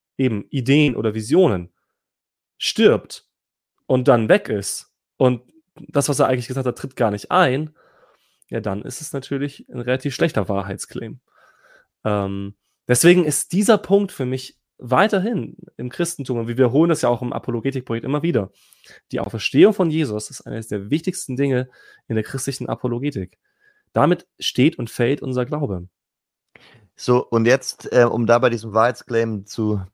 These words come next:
Speaker 2: bleiben, äh, wir neigen uns ja auch jetzt schon dem Ende wieder dieser <laughs> Folge zu, aber da einen, einen Punkt mal anzureißen, der da auch mitkommt.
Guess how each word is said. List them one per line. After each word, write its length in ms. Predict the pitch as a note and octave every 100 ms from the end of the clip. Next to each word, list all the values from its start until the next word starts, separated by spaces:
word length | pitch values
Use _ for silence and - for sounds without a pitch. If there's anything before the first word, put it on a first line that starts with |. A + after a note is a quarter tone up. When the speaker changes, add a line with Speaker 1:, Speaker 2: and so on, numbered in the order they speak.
| _
Speaker 2:
bleiben, 920 | A2 G2 G#2+ C#3 E3+ F#3 C4 F3 D#3 -
äh, 300 | A2 G#2+ G2+
wir 240 | G2 G2+ G2
neigen 240 | F#2+ A2
uns 140 | G#2+
ja 80 | A2
auch 100 | G#2
jetzt 120 | G#2+
schon 140 | - G2+
dem 140 | G2
Ende 240 | G2 A2+ A#2
wieder 140 | G#2
dieser 240 | G2+ G2
<laughs> 0 |
Folge 380 | F#2+ - D3 B2+
zu, 220 | G2+ C3 A#2+
aber 280 | G#2 G#2+ G#2+ - - - -
da 140 | A2
einen, 400 | B2+ C3 B2+ A#2
einen 180 | A#2 A2
Punkt 240 | B2+ C#3+ C3+
mal 120 | A#2+
anzureißen, 600 | A#2+ - A#2+ A2+ A2 A2+
der 140 | G#2+
da 100 | G2+
auch 160 | - A2
mitkommt. 580 | A2+ - - G2+ B2+